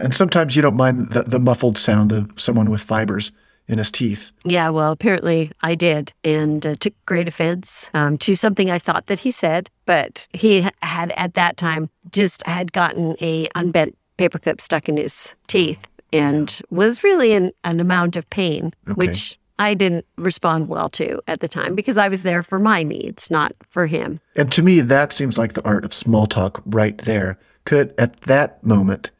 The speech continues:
Speaker 1: could he have reached out to you? Could he have done anything differently through his pain?
Speaker 2: Yes,
Speaker 1: through
Speaker 2: if
Speaker 1: his
Speaker 2: he had
Speaker 1: muffled s-
Speaker 2: asked me, you know, it's like, "How's the weather?" Or if he had said to me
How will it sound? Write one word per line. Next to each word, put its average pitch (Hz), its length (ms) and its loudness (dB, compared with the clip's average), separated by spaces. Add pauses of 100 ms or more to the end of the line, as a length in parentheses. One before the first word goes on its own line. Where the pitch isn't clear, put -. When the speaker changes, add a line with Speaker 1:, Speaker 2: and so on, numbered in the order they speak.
Speaker 1:
could 120 160 0
he 143 100 2
have 127 100 2
reached 131 220 -2
out 113 160 0
to 110 140 -4
you? 135 320 2
Could 117 180 -4
he 117 100 -2
have 160 120 0
done 160 160 4
anything 156 320 0
differently 151 400 0
through 156 400 2
his 135 200 0
pain? 127 540 -2
Speaker 2:
Yes, 311 320 4
Speaker 1:
through 151 140 4
Speaker 2:
if 151 60 4
Speaker 1:
his 240 100 6
Speaker 2:
he 403 80 6
had 381 100 2
Speaker 1:
muffled 339 160 0
s- 359 80 2
Speaker 2:
asked 392 220 -2
me, 339 380 2
you 330 80 4
know, 311 400 4
it's 285 360 2
like, 262 240 4
"How's 262 340 0
the 311 120 2
weather?" 285 480 4
Or 190 80 4
if 196 100 -2
he 262 140 4
had 240 120 0
said 240 280 2
to 269 100 0
me 214 340 6